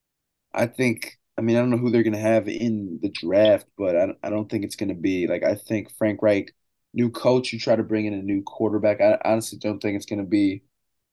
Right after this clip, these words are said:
Sam Darnold. I mean, maybe Sam Darnold will, like, start the season. I don't know who it's gonna be if they, if they trade up. But yeah, I mean, Frank Reich, obviously, when he was with Philly back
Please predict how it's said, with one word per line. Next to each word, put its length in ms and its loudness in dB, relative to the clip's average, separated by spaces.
Sam 360 2
Darnold. 380 4
I 40 2
mean, 200 -2
maybe 240 0
Sam 320 -2
Darnold 420 2
will, 240 -2
like, 300 0
start 640 -2
the 120 -4
season. 560 0
I 120 4
don't 120 2
know 120 2
who 60 2
it's 140 0
gonna 180 -6
be 480 -2
if 160 -14
they, 140 2
if 180 -4
they 120 -2
trade 260 -4
up. 200 0
But 140 -4
yeah, 140 4
I 80 4
mean, 160 -6
Frank 300 -2
Reich, 220 2
obviously, 600 0
when 200 2
he 80 6
was 160 2
with 260 2
Philly 500 4
back 500 2